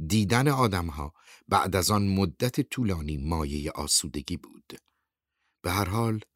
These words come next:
دوباره به سرزمین زندگی برگشته بودم. دنیا همین بود.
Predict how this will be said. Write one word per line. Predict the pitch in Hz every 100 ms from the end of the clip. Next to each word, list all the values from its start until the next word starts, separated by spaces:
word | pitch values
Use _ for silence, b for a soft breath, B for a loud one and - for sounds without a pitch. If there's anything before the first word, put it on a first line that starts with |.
| _ _ _ _ _ -
دوباره | 107 92 98 92 101
به | 98
سرزمین | - - 87 80 85 82 101 107
زندگی | 92 92 85 82 90 95
برگشته | - 64 - - -
بودم. | 62 - 67
دنیا | 80 135 131 147 180
همین | 143 82 58 -
بود. | - - -